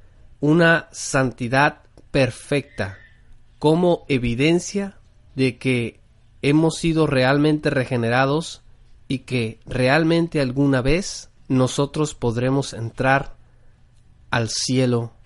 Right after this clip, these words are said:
en la presencia de Dios. Versículos que se citan para hablar de la perfección en la santidad son, por ejemplo, segunda a Corintios, capítulo siete, versículo uno,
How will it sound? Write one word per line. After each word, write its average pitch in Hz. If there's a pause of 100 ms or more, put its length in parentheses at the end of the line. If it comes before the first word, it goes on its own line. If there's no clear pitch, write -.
(280)
en 123
la 110
presencia 117
de 107
Dios. 101 (440)
Versículos 160 (440)
que 131
se 127
citan 151 (680)
para 123
hablar 131
de 123
la 113
perfección 139 (640)
en 127
la 117
santidad 120 (380)
son, 143 (100)
por 123
ejemplo, 143 (340)
segunda 139
a -
Corintios, 139 (360)
capítulo 123
siete, 143
versículo 127
uno, 143